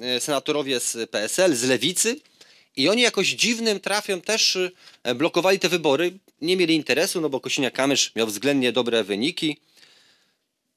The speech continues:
Ja chciałem zapytać, czy pan premier się orientuje, jak dzisiaj i jak wtedy głosowała Koalicja Obywatelska z P S L-em i z Hołownią, bo ja mam wrażenie, że w stu procentach zawsze tak samo, łącznie z wyborami korespondencyjnymi.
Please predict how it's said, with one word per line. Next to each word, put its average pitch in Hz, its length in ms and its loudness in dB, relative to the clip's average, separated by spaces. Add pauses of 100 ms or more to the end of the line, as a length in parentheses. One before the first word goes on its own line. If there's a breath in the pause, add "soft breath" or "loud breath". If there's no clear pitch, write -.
(220)
Ja 156 140 0
chciałem 196 180 0
zapytać, 185 420 -2
czy 180 200 -2 (300)
pan 170 260 -2
premier 180 280 -2
się 180 100 -2
orientuje, 160 420 -2
jak 156 360 -2
dzisiaj 127 600 -2
i 151 60 -6
jak 175 200 -2
wtedy 143 640 -2 (320)
głosowała 156 500 -2
Koalicja 156 500 -2
Obywatelska 139 840 -2
z 151 300 -2
P 151 200 -4
S 139 160 -4
L-em 151 340 0
i 160 240 -2 (280 soft breath)
z 156 340 -2
Hołownią, 180 380 0
bo 120 80 0
ja 147 80 4
mam 180 140 0
wrażenie, 175 380 0
że 151 80 -2
w - 60 4
stu - 200 4
procentach 190 480 2
zawsze 175 240 2
tak - 160 0
samo, 156 260 2
łącznie 170 280 0
z 156 40 -6
wyborami 170 340 2
korespondencyjnymi. 175 840 -2